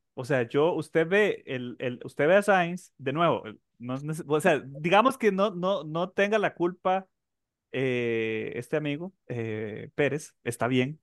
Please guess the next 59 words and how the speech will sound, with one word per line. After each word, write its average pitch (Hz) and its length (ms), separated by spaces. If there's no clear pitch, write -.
digamos, 120 320
les 113 100
acepto 123 400
eso, 160 140
porque 123 260
sí, 160 120
también, 156 340
digamos, 135 320
y 123 60
el 113 80
mae 123 180
va 151 120
más 165 140
rápido, 170 520
está 120 240
bien. 113 280
Pero 135 280
¿cómo 147 240
hace 160 180
Sainz 165 320
para 160 220
verlo 156 400
en 139 100
ese 131 200
momento 151 480
si 139 100
está 117 320
como 160 220
literalmente, 131 880
o 120 100
sea, 123 380
está 117 340
en 139 100
un 156 140
ángulo 165 340
donde 127 180
está 113 180
muy 123 120
difícil 156 380
de 123 120
verlo? 165 320
El 110 60
mae 127 300
simplemente 180 580
nada 175 200
más 180 160
siente 190 220
el 185 60
golpe 208 260
y 208 60
cae, 220 220
digamos, 170 260
pero 123 200
no 123 140
es 127 100
como 175 220
que 156 80
el 135 60
mae 131 380